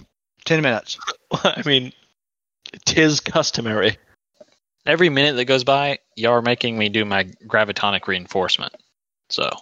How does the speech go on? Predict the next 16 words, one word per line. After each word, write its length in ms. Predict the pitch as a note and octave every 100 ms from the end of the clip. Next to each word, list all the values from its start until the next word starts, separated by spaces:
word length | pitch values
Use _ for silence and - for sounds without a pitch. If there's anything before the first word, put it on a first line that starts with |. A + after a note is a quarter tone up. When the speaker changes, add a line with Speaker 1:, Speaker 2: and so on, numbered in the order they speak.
| - _ -
Speaker 3:
every, 400 | C3 C#3+ C3+ B2+
every 200 | C#3+ D3+
minute 320 | C#3+ C#3+ B2
you 100 | A#2
see 220 | A#2 C3
me 120 | A#2+ A2
kinda 220 | A#2 G#2+
go, 160 | F#2+ G#2
<laughs> 1400 | F#4 B4+ G4+ G4+ - _ _ _ - - - - _
and 160 | A#2 A#2
then, 200 | A2+ G#2+
like, 260 | G2+ F#2+
a 60 | G#2+
little, 360 | G#2 G#2+ G#2+ G2+
little 300 | A#2 A2+ G#2+
black 520 | G2+ A2 G#2 F2 -